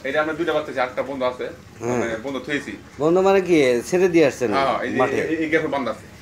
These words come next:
Speaker 2: আচ্ছা।
Speaker 1: আচ্ছা, আচ্ছা। আর মনে করেন এই দুইটা কিনছি ছোট করে ফাইলিয়া, পালছি নি, এটা বিক্রি করার লিগা। আর
Speaker 2: আর
Speaker 1: এটা হলো আমরা গাই।
Speaker 2: এটা এই দুইটা গাই ওই যে ষাঁড় বাছুর?
Speaker 1: হ্যাঁ, ষাঁড় এটা বিক্রি করার লিগা।
Speaker 2: এ-, এই দুইটা বিক্রি করবেন
Speaker 1: হ্যাঁ,
Speaker 2: এবার?
Speaker 1: কুরবানিতে বিক্রি করবেন।
Speaker 2: এবার কুরবানিতে বিক্রি করবেন এই
Speaker 1: হ্যাঁ।
Speaker 2: দুইটা।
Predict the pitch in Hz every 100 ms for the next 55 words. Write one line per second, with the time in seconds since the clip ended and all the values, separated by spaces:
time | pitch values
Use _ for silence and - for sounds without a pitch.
0 | - - - 117 117 113 151 139 123 160
1 | - - - - 120 147 143 151 151 143
2 | 175 170 175 160 156 143 139 147 196 143
3 | - - - - 151 156 135 101 - -
4 | 113 135 151 151 120 107 98 - - 120
5 | 139 143 143 147 139 131 104 - - 120
6 | 127 131 156 151 160 151 160 151 170 165
7 | 151 160 160 156 143 107 98 131 131 139
8 | 131 131 143 156 147 120 104 92 - -
9 | - 143 170 151 175 175 180 190 156 143
10 | 135 143 143 120 139 156 156 151 151 123
11 | 95 - - - 127 151 170 170 170 156
12 | 156 147 156 147 135 135 127 110 98